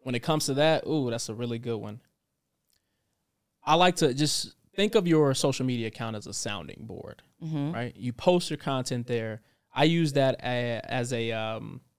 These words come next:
Speaker 1: as a mechanism to let me know what I should put into paid ads. I think everybody should be running paid ads, but I also think that there's a time frame of when you need to start.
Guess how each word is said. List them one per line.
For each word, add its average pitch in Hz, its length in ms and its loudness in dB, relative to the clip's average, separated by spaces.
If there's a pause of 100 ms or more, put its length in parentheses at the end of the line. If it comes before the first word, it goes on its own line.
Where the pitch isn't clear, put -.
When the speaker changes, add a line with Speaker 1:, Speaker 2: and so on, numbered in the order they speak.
(600)
Speaker 1:
as 127 140 -4
a 123 60 -2
mechanism 120 600 0
to - 120 -8
let 120 180 -4
me 117 100 -4
know 110 380 -6 (120)
what 120 200 -2
I 113 60 -2
should 113 180 -6
put 117 140 -4
into 104 160 -10
paid 101 260 -10
ads. - 400 -14 (180)
I 123 80 -2
think 120 200 -4
everybody 135 400 4
should 143 140 0
be 135 80 2
running 135 200 2
paid 135 220 0
ads, 139 220 0
but 120 120 -4
I 113 40 -2
also 123 260 -2
think 117 180 -6
that 113 80 -6
there's 113 160 -6
a 101 80 -10
time 123 400 -6
frame 113 260 -6
of 113 120 -10
when 113 160 -6
you 107 80 -6
need 104 180 -8
to - 80 -16
start. - 560 -10